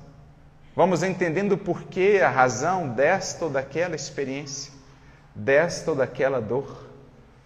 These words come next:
que ao, aos poucos nos preparam, que aos poucos nos enriquecem.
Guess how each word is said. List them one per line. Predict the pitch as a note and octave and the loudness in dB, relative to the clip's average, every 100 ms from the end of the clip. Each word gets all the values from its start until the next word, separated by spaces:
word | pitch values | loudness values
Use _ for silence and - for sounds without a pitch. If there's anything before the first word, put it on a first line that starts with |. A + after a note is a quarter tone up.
| - - _ | -20 -20 _
que | - | 4
ao, | C#3 - - - - | 4 2 -12 -16 -4
aos | A#2+ B2 - | 0 0 -4
poucos | - E3+ G3+ - D#3+ | -2 0 0 -2 -6
nos | D3 D3 | -6 -12
preparam, | - D#3+ - C3 B2+ A#2 G#2 - - - - - - - - | -8 -10 -8 -4 -4 -4 -8 -14 -20 -20 -20 -20 -20 -20 -2
que | C#3+ | 0
aos | C3+ - | 0 -6
poucos | - D#3+ E3 C#3+ | 0 0 0 -4
nos | A#2+ C3+ | -6 -4
enriquecem. | C#3 C3+ B2 C3 C3+ - - | -4 -6 -6 -4 -4 -6 -14